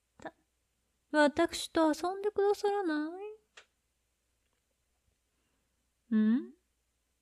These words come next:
どうかしましたの？え？こんなことはやめた方がいいと？何を言ってるのですか。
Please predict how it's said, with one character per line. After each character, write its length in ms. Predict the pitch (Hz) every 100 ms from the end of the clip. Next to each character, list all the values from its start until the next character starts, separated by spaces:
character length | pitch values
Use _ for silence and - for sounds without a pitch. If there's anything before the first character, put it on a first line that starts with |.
| _ _ _ -
ど 300 | 277 285 320
う 40 |
か 140 | 311 269
し 180 | - 262
ま 180 | 262
し 140 | - 311
た 160 | 370
の？ 300 | 311 285 311 302 _ _ _ _ _ _ _ _ _ _ _ _ _ -
え？ 320 | 196 190 254 247 _ _ _ _ _ _ _ _ _ _ _
こ 220 | - 196 196
ん 100 | 254
な 140 | 311
こ 140 | 302
と 120 | 294 285
は 100 | 202
や 140 | 185
め 120 | 226
た 160 | 269 349
方 180 | 381 262
が 140 | 214
い 80 | 214
い 180 | 339 370 -
と？ 260 | 233 220 220 240 _ _ _ _ _ _ _ _ _ _ _
何 540 | 202 196 185 208 330 403
を 80 | 330
言 80 |
っ 40 | 302
て 200 | - 294
る 80 | 277
の 140 | 262
で 120 | 247
す 180 | 226 - - _
か。 100 | 220